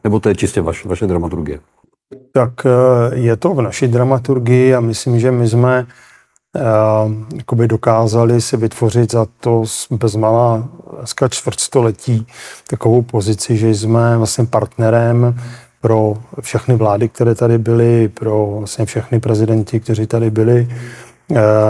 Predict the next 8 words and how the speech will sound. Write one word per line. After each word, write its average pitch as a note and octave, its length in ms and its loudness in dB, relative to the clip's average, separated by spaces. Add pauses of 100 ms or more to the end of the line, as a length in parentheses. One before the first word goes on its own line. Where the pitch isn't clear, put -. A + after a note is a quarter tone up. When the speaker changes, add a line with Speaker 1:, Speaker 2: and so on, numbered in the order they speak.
(340)
Speaker 2:
a A2 880 0
že A2+ 320 0
v - 40 -20
podstatě A#2 340 -2
dneska A2+ 360 0
je A#2+ 100 4
to B2 120 0
takový A#2 720 0